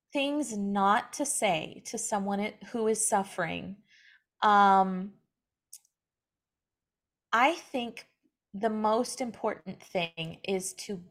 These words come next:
be okay. You actually referenced this earlier. Be, be okay with not knowing what to say. Acknowledge that what they're going through is really hard. Um, you c-,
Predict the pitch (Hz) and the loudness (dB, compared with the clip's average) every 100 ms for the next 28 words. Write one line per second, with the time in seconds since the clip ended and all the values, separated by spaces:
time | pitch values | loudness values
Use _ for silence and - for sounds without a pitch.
0 | - 233 262 330 - 240 247 247 - 202 | -10 -6 -4 -4 4 6 6 -2 -10 -4
1 | 180 202 277 - _ _ _ - 370 349 | 0 0 -2 -8 _ _ _ -4 2 2
2 | - - 226 214 208 233 - - 226 - | 0 -2 0 0 0 -6 -6 -6 -6 -2
3 | 220 214 180 180 - - - _ - 247 | 0 0 0 -4 -10 -20 -20 _ -2 2
4 | 339 - - 208 285 539 453 - 294 359 | 2 0 -6 -4 2 2 2 0 2 4
5 | 359 208 - 220 233 214 208 208 202 185 | 2 0 -4 -6 -4 -4 -2 -2 -2 -4
6 | - - - - - - _ _ _ _ | -6 -10 -8 -6 -6 -8 _ _ _ _
7 | - - _ _ _ _ _ _ _ - | -20 -20 _ _ _ _ _ _ _ 2
8 | 226 214 208 196 202 233 262 262 - 220 | 2 2 -2 4 6 6 4 0 -6 -6
9 | 196 185 208 190 196 190 202 202 208 196 | -4 -4 -4 -4 -2 -2 -4 -6 -4 -4
10 | 190 180 175 190 196 208 220 208 180 190 | -4 -10 -6 -2 -2 -2 -2 0 2 0
11 | 240 - _ _ _ _ _ _ _ _ | -4 -10 _ _ _ _ _ _ _ _
12 | _ _ _ _ _ _ 202 202 196 190 | _ _ _ _ _ _ 2 4 4 4
13 | 180 180 190 _ - 214 - - | 0 -6 -10 _ -12 -12 -10 -18